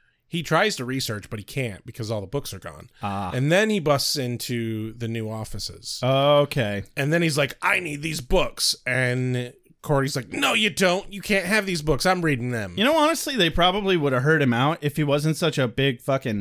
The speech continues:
Speaker 2: nutsack about it.
Speaker 1: Right.
Speaker 2: He just struts right in, scrambles through the bookshelf, and Cordelia stands up to him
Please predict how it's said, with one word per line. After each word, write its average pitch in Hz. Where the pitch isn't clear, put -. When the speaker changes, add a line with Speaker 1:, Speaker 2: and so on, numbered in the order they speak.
Speaker 2:
nutsack 147
about 156
it. 185
Speaker 1:
Right. 127
Speaker 2:
He 240
just 262
struts 247
right 233
in, 151
scrambles 214
through 196
the 165
bookshelf, 127
and 160
Cordelia 196
stands 220
up 214
to 175
him 143